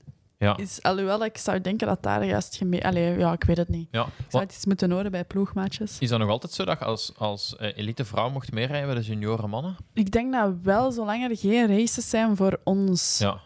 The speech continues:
Speaker 2: Dus eigenlijk in deze periode zou dat nog handig geweest zijn, omdat er waren geen vrouwenkoersen meer,
Speaker 1: Nee.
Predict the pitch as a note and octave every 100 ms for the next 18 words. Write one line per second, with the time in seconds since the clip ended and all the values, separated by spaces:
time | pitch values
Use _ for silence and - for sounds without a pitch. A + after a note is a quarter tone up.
0 | - - G3+ G#3 G#3 A3 G#3 G3 A3 B3
1 | A#3 G#3 A3 B3 A3+ G3+ G3 F#3+ F3+ G#3
2 | A#3 B3 A#3+ A#3+ A#3+ A3+ F#3 F#3+ F#3 -
3 | - - F3+ F#3 F#3+ G3 F#3 - F#3 G3
4 | F3+ F#3 A#3+ B3+ C#4 - - C4 C4+